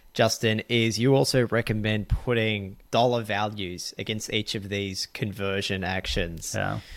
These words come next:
Speaker 1: How do you decide what to assign each of these conversions in terms of a dollar value?
Speaker 2: It can be a, a guesstimation. So I can walk you through some of our values. If I had a pricing, for example, key page views,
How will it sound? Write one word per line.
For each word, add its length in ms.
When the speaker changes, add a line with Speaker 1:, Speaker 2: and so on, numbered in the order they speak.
Speaker 1:
How 360
do 40
you 140
decide 640
what 160
to 160
assign 480
each 220
of 80
these 180
conversions 640
in 80
terms 300
of 80
a 40
dollar 240
value? 480
Speaker 2:
It 140
can 240
be 260
a, 60
a 240
guesstimation. 960
So 320
I 120
can 160
walk 180
you 80
through 240
some 140
of 120
our 160
values. 440
If 100
I 100
had 200
a 60
pricing, 540
for 200
example, 500
key 220
page 320
views, 320